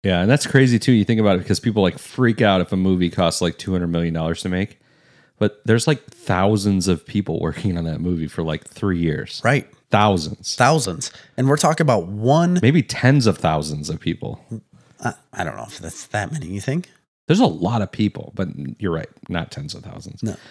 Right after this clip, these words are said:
Speaker 1: But there's definitely thousands.
Speaker 2: Yes, I completely agree with you with that.
Speaker 1: Like, you watch the end of a movie now, if you stay to the end credits, you'll see a whole list
Speaker 2: And
Speaker 1: of babies that were born during the <laughs> production of a movie. And usually there's, like, fifty babies.
Speaker 2: And we're talking about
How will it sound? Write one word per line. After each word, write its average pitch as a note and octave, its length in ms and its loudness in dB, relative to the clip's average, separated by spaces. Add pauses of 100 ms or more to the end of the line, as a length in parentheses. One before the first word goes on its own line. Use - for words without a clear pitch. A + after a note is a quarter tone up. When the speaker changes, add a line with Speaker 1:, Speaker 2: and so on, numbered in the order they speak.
Speaker 1:
But C3 100 2
there's C#3 180 6
definitely F3+ 360 6
thousands. D2 680 -2
Speaker 2:
Yes, D#3+ 300 2
I A2 240 0
completely D3 520 0
agree B2 200 0
with G#2+ 120 -4
you G#2 80 -4
with F#2 120 -6
that. G2 280 0 (120)
Speaker 1:
Like, D3 180 6
you F#3+ 80 8
watch E3+ 240 6
the F3+ 140 2
end A#2 140 6
of B2+ 80 4
a A2+ 60 4
movie A2 280 4
now, A#2 100 4
if A2+ 120 2
you D#3 60 4
stay C#3+ 200 2
to A#2 100 2
the F#2+ 160 2
end F#2+ 220 2
credits, G#2 460 0 (520)
you'll B2 160 4
see C3+ 240 2
a G#2 120 4
whole B2+ 420 4
list B2+ 320 6
Speaker 2:
And - 80 2
Speaker 1:
of F2 240 0
babies G#2 420 6
that F#2 160 4
were F#2 120 4
born F2 460 2
during F#2+ 340 2
the G2 80 4
<laughs> - 100 0
production C3+ 440 4
of F#2+ 120 0
a F#2+ 80 2
movie. E2+ 420 0 (300)
And G2 100 2
usually G#2 320 6
there's, F#2 220 4
like, F2 180 0
fifty - 380 0
babies. D#2+ 540 -4 (340)
Speaker 2:
And A#2+ 580 -2
we're C#3+ 100 2
talking C#3+ 460 2
about F2+ 440 0